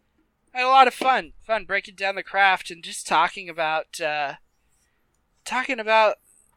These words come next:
our lives, playing fighting games and being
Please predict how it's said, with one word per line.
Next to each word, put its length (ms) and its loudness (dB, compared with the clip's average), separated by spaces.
our 240 2
lives, 760 0
playing 340 2
fighting 420 2
games 520 -2
and 120 -16
being 240 -2